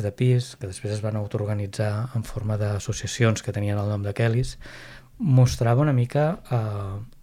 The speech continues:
un context molt concret de, de crisi, de, sobretot, dones grans, d'origen nacional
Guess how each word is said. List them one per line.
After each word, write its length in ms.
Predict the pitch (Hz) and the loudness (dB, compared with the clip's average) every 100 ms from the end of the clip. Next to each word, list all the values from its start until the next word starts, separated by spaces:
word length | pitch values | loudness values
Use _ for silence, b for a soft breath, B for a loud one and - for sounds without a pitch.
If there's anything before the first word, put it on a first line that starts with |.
| - | -2
un 120 | 143 147 | 0 0
context 460 | 147 131 131 - 120 | 0 2 2 2 2
molt 160 | 120 | 2
concret 640 | 117 110 127 135 147 180 - - | 0 -2 0 0 0 -4 -12 -8
de, 220 | 107 101 98 95 110 | -6 -6 -8 -8 -8
de 140 | 101 - | -8 -2
crisi, 460 | 120 135 120 127 - B B B B | 2 2 2 -2 -6 B B B B
de, 220 | - 117 - | -4 -4 -4
sobretot, 640 | - 127 110 110 143 127 - - - | -2 0 2 2 2 2 0 -14 -4
dones 680 | 135 123 117 98 92 - - - - 311 | 2 4 4 0 -6 -12 -16 -20 -20 -12
grans, 720 | 123 110 117 160 208 - - b b b b _ - | -4 0 2 2 -2 -8 -14 b b b b _ -10
d'origen 1200 | 208 113 110 117 113 120 117 110 107 104 98 92 - _ - | -2 0 2 2 2 2 0 0 -4 -6 -8 -12 -16 _ -4
nacional 760 | 113 - 110 107 123 117 95 | -4 -2 -2 4 6 6 2